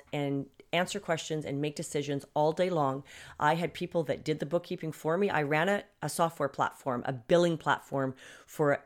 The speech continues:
a I T division of Bell Canada, which is a telco company here in Canada.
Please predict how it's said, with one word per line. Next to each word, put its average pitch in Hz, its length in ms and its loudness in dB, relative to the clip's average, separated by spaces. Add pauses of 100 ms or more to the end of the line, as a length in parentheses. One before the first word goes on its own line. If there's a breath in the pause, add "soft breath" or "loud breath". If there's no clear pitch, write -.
a 139 420 0
I 175 240 4
T - 260 -2
division 170 460 0
of 135 160 -4
Bell 143 200 2
Canada, 139 400 -2
which 135 180 -2
is 127 100 -10
a 135 60 -8
telco 123 420 -4
company 123 320 -6
here 120 160 -6
in 120 80 -4
Canada. - 400 -6